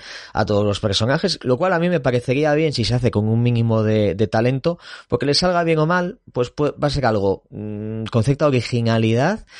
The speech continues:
y, eh, los tótems clásicos van a estar ahí, no, no te los van a quitar, ¿no? Esto es como cuando dicen, bueno, pues joder, van a hacer un remake de tal película, va a ensuciar a la original. No, no, la, la original va a estar ahí,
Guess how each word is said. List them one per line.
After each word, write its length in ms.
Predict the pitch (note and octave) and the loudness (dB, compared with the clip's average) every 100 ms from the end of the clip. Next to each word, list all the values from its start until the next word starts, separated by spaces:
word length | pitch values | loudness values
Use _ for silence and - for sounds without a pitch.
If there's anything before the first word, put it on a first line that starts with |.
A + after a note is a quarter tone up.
| - - - | -20 -20 -6
y, 320 | C#3 F#3+ - | -2 -2 -2
eh, 680 | - G#2 G2+ G2 G2 F#2+ F#2 | 0 2 2 2 2 2 2
los 240 | G2+ G2 - | 2 0 0
tótems 360 | B2 C3 A#2+ | 0 0 0
clásicos 480 | B2+ B2+ D#3+ D#3+ A#2+ | 0 0 0 -2 -2
van 100 | G#2 | -2
a 60 | G2+ | -2
estar 240 | - G#2 | 0 2
ahí, 260 | G#2 G2 D#2+ | 2 0 -2
no, 460 | F#2 F#2 F2+ F2+ F2+ | -4 -2 0 -2 -2
no 120 | G2 | -4
te 100 | G#2 | 0
los 160 | G#2+ | 0
van 120 | G2 G2 | 2 -2
a 40 | |
quitar, 340 | F#2+ F#2 F2+ | -2 0 0
¿no? 140 | E2+ A#2+ | 0 -2
Esto 140 | C3+ | -4
es 60 | G2 | -4
como 200 | G#2 G2+ | -4 -2
cuando 220 | G2 F#2+ | -2 0
dicen, 320 | G#2+ G2+ G2+ | 0 0 0
bueno, 260 | A#2+ D3+ - _ - - - _ | 0 0 -4 _ -20 -20 -20 _
pues 300 | - G2 G2 | -4 0 0
joder, 320 | - F#2+ B2+ - | 0 0 0 0
van 140 | A2+ | -2
a 40 | |
hacer 140 | A2 A#2+ | -2 -2
un 140 | A#2+ | 0
remake 340 | A#2 B2+ C#3+ C3+ | 2 2 2 2
de 80 | |
tal 200 | B2 B2 | 2 0
película, 500 | A#2+ B2 D#3 C#3+ C3 | 0 0 0 0 2
va 80 | A#2 | 2
a 40 | B2+ | 0
ensuciar 720 | B2 - A2+ - E3 F3 G2+ | 0 -2 -4 -4 0 2 2
a 80 | |
la 60 | G2+ | 0
original. 360 | G2 F#2+ G#2+ G2+ | 0 -2 0 2
No, 80 | |
no, 120 | C3+ C3+ | 4 2
la, 260 | - - | 0 -6
la 140 | G1+ B1+ | -4 -4
original 400 | E2 - F2 G2 | -4 -4 -2 0
va 60 | |
a 0 | |
estar 240 | A2+ - C3+ | 0 2 2
ahí, 180 | G#2 | 2